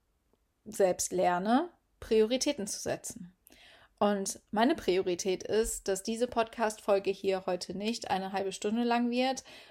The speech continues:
und ich mich vorher hinsetze und, ähm, ins kleinste Detail ausarbeite, welche Wörter ich hier reinquatsche und, ähm, was ich euch alles an coolen Tipps mitgebe, sondern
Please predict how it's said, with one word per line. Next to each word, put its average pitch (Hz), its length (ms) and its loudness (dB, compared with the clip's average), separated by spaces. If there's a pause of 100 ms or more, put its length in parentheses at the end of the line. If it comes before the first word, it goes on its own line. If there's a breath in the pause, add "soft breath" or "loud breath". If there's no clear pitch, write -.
(160 loud breath)
und 196 560 -2
ich 196 240 0
mich 196 380 -4
vorher 233 320 6
hinsetze 214 920 4
und, 190 520 -6
ähm, 190 480 -6
ins 196 600 -6
kleinste 247 400 0
Detail 254 400 4
ausarbeite, 202 880 2
welche 214 420 2
Wörter 202 280 4
ich 202 120 -2
hier 196 180 -2
reinquatsche 202 720 2
und, 190 240 -4 (520 loud breath)
ähm, 202 280 2
was 208 180 4
ich 240 180 -4
euch 220 200 2
alles 214 220 4
an 196 160 0
coolen 208 320 0
Tipps - 280 -2
mitgebe, 240 580 4
sondern 196 600 0